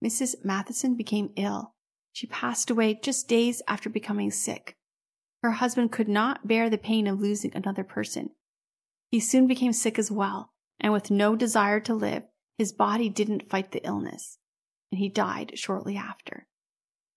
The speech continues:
When the boat landed in Australia, John walked onto the shores of Australia, a man alone. He didn't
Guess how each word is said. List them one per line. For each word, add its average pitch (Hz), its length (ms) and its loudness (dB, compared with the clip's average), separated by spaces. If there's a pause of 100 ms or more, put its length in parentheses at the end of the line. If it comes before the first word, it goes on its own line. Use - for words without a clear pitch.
(140)
When 208 180 0
the 254 60 4
boat 202 420 4
landed 196 340 -2
in 220 80 0
Australia, 202 760 -2 (420)
John 220 460 4
walked 214 400 2
onto 202 260 -2
the 220 60 -4
shores 196 420 -2
of 196 120 -8
Australia, 208 720 -8 (400)
a 214 100 2
man 220 320 4
alone. 202 420 0 (2000)
He 226 160 4
didn't 254 500 2